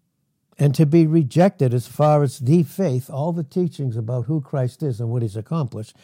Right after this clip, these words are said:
is concerned. But they will not get very far, for their rash folly will become <laughs> obvious to everybody, <clears throat> as was that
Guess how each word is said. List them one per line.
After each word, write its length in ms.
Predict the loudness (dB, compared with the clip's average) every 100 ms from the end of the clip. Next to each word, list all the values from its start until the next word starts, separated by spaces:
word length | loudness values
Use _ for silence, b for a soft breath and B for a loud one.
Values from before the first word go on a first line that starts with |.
| b
is 180 | -4 -4
concerned. 600 | -2 -6 -4 -6 -8 -12 _ _ _ _ _ _ _ b b b
But 120 | -6 0
they 140 | 2
will 140 | 4
not 220 | 4 2 0
get 180 | -2
very 260 | 0 0 0
far, 460 | 0 2 2 0 -4 _ _ b b b b
for 140 | -2 2
their 180 | 4
rash 320 | 6 6 4 0
folly 400 | -2 0 2 0
will 160 | 0
become 400 | -2 -2 0 0 -2
<laughs> 40 |
obvious 540 | -2 -2 -2 -4 -6 -8
to 100 | -6
everybody, 600 | -2 -4 -4 -10 -14 -16 _ _ _ _ _ _ _ _ _ -4
<clears throat> 1200 | -2 -2 -8 _ _ _ _ _ _ _ _ _
as 260 | -2 -2 -2
was 280 | -2 -2
that 400 | 2 2 2 -2